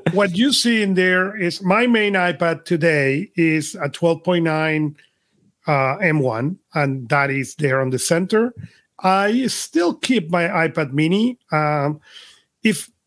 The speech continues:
Apple will let me, I will get rid of the iPhone and just have two iPads, uh, the iPad, the big iPad and the iPad mini. So those two things. The other device you see in there,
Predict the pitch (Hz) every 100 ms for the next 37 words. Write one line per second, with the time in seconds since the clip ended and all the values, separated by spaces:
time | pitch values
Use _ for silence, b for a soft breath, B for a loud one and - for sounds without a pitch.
0 | _ _ _ _ - 262 320 277 220 185
1 | 175 208 175 135 151 - 202 226 156 180
2 | 147 175 156 139 135 185 - 135 120 139
3 | 139 156 151 - 156 143 - 143 131 147
4 | 160 202 - 247 165 131 131 143 139 131
5 | 131 113 - 147 123 185 180 151 156 185
6 | 170 143 127 135 123 120 107 117 B B
7 | B B - 180 165 196 208 - 196 190
8 | 170 131 131 123 - 160 160 160 175 226
9 | 202 277 277 - - 170 180 185 - 165
10 | 170 - 175 160 151 156 175 226